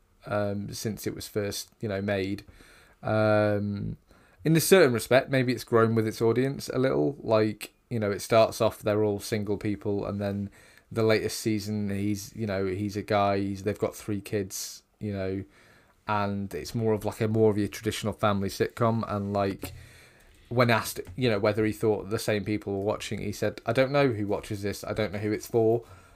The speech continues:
um, and I don't really care. Um, I like making it, and if, and if we like the finished product, then that's the most important thing. And if,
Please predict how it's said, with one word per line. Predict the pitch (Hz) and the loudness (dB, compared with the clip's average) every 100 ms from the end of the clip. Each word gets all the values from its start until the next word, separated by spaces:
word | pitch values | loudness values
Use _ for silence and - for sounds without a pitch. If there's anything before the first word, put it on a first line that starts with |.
| - | -4
um, | 113 117 113 117 | 0 2 0 -2
and | 131 110 | -6 -2
I | 143 | 0
don't | 156 170 | 2 4
really | 151 151 | 2 4
care. | 180 175 - - - - _ | 6 8 8 2 -16 -20 _
Um, | 123 120 117 117 113 113 - 123 | 4 6 6 6 2 -4 0 4
I | |
like | 120 123 120 | 6 6 6
making | 123 120 127 | 2 4 2
it, | 135 - - | 2 0 0
and | 110 113 | 2 2
if, | 110 - | 0 -2
and | 113 | -2
if | 110 | 0
we | 123 120 | 4 4
like | 113 113 117 - - | 6 6 4 -4 -6
the | 113 | -4
finished | - 117 107 - | -2 -2 -2 0
product, | 117 123 - | 2 0 0
then | - 110 | -2 0
that's | 110 - | 0 -2
the | 110 | -2
most | 110 - | -2 -2
important | 110 101 110 104 101 | -6 0 -2 -2 0
thing. | 120 131 | 0 2
And | 113 | 0
if, | 113 | 0